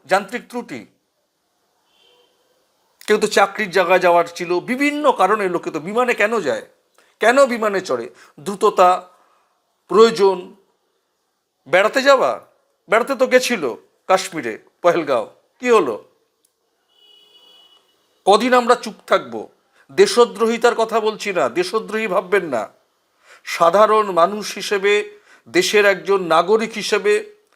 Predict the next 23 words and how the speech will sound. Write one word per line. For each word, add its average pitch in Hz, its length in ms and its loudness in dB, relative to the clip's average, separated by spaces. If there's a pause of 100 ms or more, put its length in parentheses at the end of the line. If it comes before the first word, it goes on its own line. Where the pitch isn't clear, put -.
(480)
দেশের 233 240 2
সম্মান 247 480 0
কোথায় 233 260 -2
যাচ্ছে? 139 460 -4 (600)
আজকে 226 540 0 (240)
ইসরায়েল 208 600 0 (760)
ইরানের 208 380 2
যুদ্ধ 165 260 -8
হচ্ছে, 175 480 -2 (1800)
গোটা 202 240 4
দেশ, 220 640 2
গোটা 175 200 0
বিশ্ব 196 400 -6
এখন 202 220 -2
এই 196 100 -2
মুহূর্তে 190 320 -4
আতঙ্কিত। 180 560 -4 (400)
কি 214 140 -4
হতে 190 240 2
পারে? 139 280 0 (540)
জ্বালানির 208 420 2
দাম 202 200 2
বাড়বে, 165 440 0